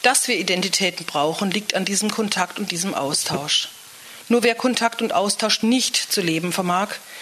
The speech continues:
schafft Identitätsmauern und verfälscht die Identität. Mondialität. Die Mondialität oder Globalität, allerdings nicht der globale Markt,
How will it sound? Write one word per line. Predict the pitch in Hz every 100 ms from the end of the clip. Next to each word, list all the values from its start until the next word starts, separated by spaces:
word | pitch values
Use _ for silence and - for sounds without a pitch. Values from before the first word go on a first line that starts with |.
| -
schafft | - - 214 -
Identitätsmauern | 208 185 175 175 180 165 - 190 180 185 -
und | 208
verfälscht | 208 - 180 160 -
die | 202 175
Identität. | - 156 151 165 - 156 - - - - - - - - - - - - - - - - - - - - - - - - - - - - -
Mondialität. | 196 220 208 190 185 180 - 139 - - - - - - - - - - - - -
Die |
Mondialität | 214 226 320 247 220 196 202 226 285 - -
oder | 185 170
Globalität, | 156 165 220 226 - 240 247 - 196 - - - - - - - - - -
allerdings | 165 160 156 160 -
nicht | 196
der | 190
globale | 170 160 139 151
Markt, | 151 143 185 - -